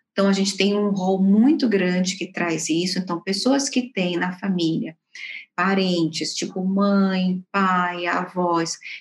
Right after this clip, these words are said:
que têm um diagnóstico, é que pra muita gente isso não era conhecido, né? Então, provavelmente,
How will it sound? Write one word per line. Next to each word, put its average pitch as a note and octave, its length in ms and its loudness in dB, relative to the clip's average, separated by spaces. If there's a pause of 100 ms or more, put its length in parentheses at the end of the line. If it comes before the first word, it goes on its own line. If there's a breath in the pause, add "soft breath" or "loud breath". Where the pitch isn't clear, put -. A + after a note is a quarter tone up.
que A3+ 240 0
têm B3+ 320 4
um C#4+ 60 6
diagnóstico, G3+ 760 2
é G#3 60 2
que G#3+ 120 0
pra A3+ 160 2
muita B3 380 6
gente G3+ 480 2
isso G3+ 160 2
não A3+ 240 6
era F3+ 240 0
conhecido, F#3+ 720 0 (380)
né? F3+ 200 -2
Então, F#3 260 -2
provavelmente, F#3+ 920 2